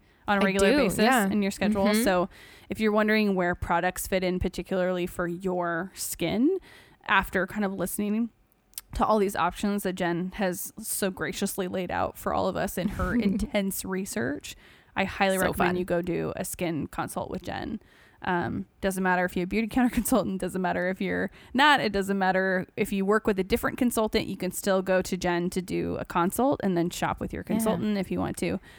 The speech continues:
Speaker 1: So I just wanted to put that out there for anyone who's listening. Um,
Speaker 2: Thank you.
Speaker 1: please, please, please go do a skin consult. And, uh, apparently I need to do one.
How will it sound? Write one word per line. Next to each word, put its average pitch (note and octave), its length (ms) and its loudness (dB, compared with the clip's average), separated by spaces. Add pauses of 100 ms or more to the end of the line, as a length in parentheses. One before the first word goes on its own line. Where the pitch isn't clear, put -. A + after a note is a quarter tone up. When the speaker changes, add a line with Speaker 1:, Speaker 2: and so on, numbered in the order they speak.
(160)
Speaker 1:
So - 120 0
I G#3 40 4
just G3 120 -4
wanted F3+ 240 2
to E3 60 -4
put - 160 -6
that - 140 -2
out D3+ 180 -4
there D#3+ 240 -2
for E3+ 160 -4
anyone D#3 280 -2
who's F3+ 180 -4
listening. E3 480 -4 (480)
Um, F3+ 280 2
Speaker 2:
Thank - 240 -4
you. G3+ 220 -4
Speaker 1:
please, G#3 220 2
please, F#3 200 0
please E3 240 -2
go E3+ 140 0
do E3+ 160 -2
a D3+ 60 -2
skin D#3+ 220 -6
consult. E3 360 -2
And, F#3+ 140 -2
uh, F#3 80 0 (100)
apparently - 400 -2
I F3 140 -2
need F3+ 180 -2
to E3+ 60 -12
do - 140 -10
one. - 220 -8